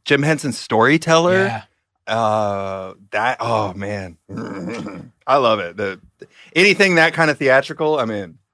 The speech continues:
Speaker 1: for sure.
Speaker 2: Toughest interview that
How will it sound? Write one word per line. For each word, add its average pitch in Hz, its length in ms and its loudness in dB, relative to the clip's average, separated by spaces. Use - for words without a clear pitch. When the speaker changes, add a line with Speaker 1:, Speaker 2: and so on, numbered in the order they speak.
Speaker 1:
for 101 100 -14
sure. 87 380 -10
Speaker 2:
Toughest 185 640 2
interview 123 800 -6
that 131 500 -2